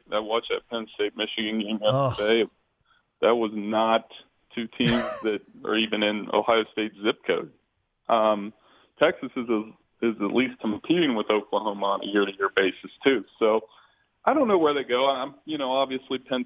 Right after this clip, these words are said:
Speaker 1: State, I don't think they're gonna get rid of James Franklin. I think Michigan's got a little bit more of a debate, uh,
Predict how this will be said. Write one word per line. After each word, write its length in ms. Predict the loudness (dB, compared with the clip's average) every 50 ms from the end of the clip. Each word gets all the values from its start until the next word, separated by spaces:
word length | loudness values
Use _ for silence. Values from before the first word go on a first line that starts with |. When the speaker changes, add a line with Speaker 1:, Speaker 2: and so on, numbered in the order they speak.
| -2 _
Speaker 1:
State, 200 | 2 4 4 4
I 80 | 4 2
don't 200 | 0 -2 -4 -6
think 160 | -8 -6 -2
they're 120 | -2 -2 0
gonna 260 | 0 0 0 -2 -4 -6 _ _ _ _ _ _ 0
get 120 | 2 2 4
rid 160 | 4 4 4
of 120 | 2 0 -4 _ _ _ _ _ _
James 220 | -4 -4 -4 -4 -4 0
Franklin. 400 | 2 2 2 2 0 0 0 2
I 120 | 2 0
think 120 | 0 -2 -2
Michigan's 420 | -4 -4 -4 -4 -4 -4 -4 0 2
got 140 | 4 4 6
a 120 | 6 4 4 _ _ -8
little 160 | -8 -8 -4 -2
bit 100 | -2 -2
more 200 | 0 2 2 2
of 80 | 2 2
a 60 | 0
debate, 440 | -2 -2 0 2 2 2 0 -2 -8 _ _ _ _ _ _ 0
uh, 380 | 0 2 2 2 2 0 0